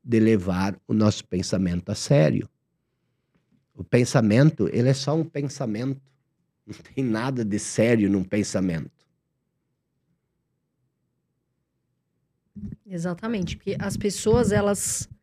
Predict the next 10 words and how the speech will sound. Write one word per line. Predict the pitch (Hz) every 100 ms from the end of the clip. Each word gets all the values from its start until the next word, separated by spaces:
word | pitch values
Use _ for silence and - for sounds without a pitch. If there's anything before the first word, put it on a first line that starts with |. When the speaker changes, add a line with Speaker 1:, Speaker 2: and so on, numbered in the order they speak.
| - _ _ - - -
Speaker 2:
e | 202 214
isso | 339 -
é | 262
algo | 294 302
que | -
também | - 240 254 294 -
falta | - - 247 302 - 190
muito, | 170 151 175
a |
gratidão, | 180 220 226 226 185 160